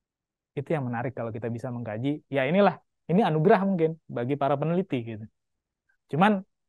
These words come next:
jangan sampai anugerah ini malah menjadi bencana kan gitu dalam beberapa hal. Justru karena ini adalah anugerah ya dimanfaatkan dengan sebaik-baiknya. Kita jadi tahu bagaimana caranya mengelola anugerah ini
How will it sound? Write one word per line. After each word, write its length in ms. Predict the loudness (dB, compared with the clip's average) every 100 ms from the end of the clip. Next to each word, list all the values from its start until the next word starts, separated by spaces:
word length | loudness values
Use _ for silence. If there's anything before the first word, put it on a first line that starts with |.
| _ _
jangan 240 | -4 -2 -2
sampai 260 | -2 0 0
anugerah 480 | 0 -2 0 0 0
ini 100 | -2
malah 300 | -2 -2 -2
menjadi 240 | -4 -4 -4
bencana 560 | 0 4 4 2 -4
kan 100 | -8 -10
gitu 160 | -10 -12
dalam 240 | -12 -10 -10
beberapa 340 | -10 -10 -10
hal. 160 | -10 -12 -16 _ _
Justru 480 | -14 0 4 4
karena 180 | 2 -2 -2
ini 80 | -2
adalah 320 | -2 -2 -2
anugerah 320 | -2 2 2 2
ya 40 | -2
dimanfaatkan 540 | -4 -6 -6 -6 -6
dengan 160 | -6 -8
sebaik-baiknya. 720 | -6 -6 -4 -4 -6 -8 -12 -14 _ _
Kita 140 | 2 4
jadi 180 | 4 4
tahu 360 | 4 4 2 -2
bagaimana 480 | -4 -4 -4 -4 -6
caranya 480 | -4 -4 -4 -4 -6 -8 _ _ -8
mengelola 640 | 0 4 6 6 4 2
anugerah 420 | 0 -2 -2 -2 -2
ini 140 | -4